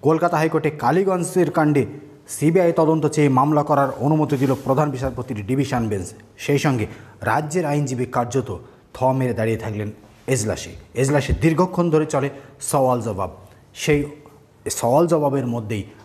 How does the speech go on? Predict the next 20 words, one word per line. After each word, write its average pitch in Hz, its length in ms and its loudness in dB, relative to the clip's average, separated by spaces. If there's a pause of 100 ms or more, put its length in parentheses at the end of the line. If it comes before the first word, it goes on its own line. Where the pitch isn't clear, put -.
(140)
রাজ্যের 123 360 0
আইনজীবীকে 113 480 -4
কার্যত 107 300 -6 (440)
নিশ্চুপ 143 380 0
হয়ে 113 160 0 (400)
দাঁড়িয়ে 110 320 2
থাকতে - 280 -8
দেখা - 220 -12
যায়। - 140 -16 (760)
মঙ্গলবার 123 460 4
মালদহের 123 360 0 (120)
কালিয়াচকের 120 500 0
এক 117 140 -4
নাবালিকার 117 480 -2
মৃতদেহ 120 360 -2 (100)
উদ্ধারের 117 360 -2
ঘটনা 117 280 -4
নিয়ে 120 120 -2 (100)
চাঞ্চল্য 120 380 2 (100)
ছড়ায়। 101 240 -2